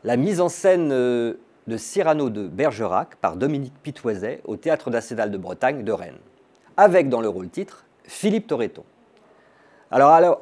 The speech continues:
avant d'aller voir la pièce, on ne peut s'empêcher de, de, de penser à, à la diatribe de, de Torreton contre, contre Gérard Depardieu, Depardieu qui joua au cinéma justement, euh, Cyrano,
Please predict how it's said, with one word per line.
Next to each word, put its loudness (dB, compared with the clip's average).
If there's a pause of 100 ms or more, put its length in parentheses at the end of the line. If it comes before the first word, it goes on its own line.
avant 8
d'aller 6
voir 4
la 4
pièce, -2
on -2
ne -4
peut -8
s'empêcher -6
de, -6
de, -10
de -8
penser -2
à, -10 (340)
à -8
la -6
diatribe -2
de, -6
de -8
Torreton -2
contre, -12
contre -16
Gérard -2
Depardieu, 0
Depardieu 0
qui -6
joua 2
au 2
cinéma -6
justement, -10
euh, -8
Cyrano, -2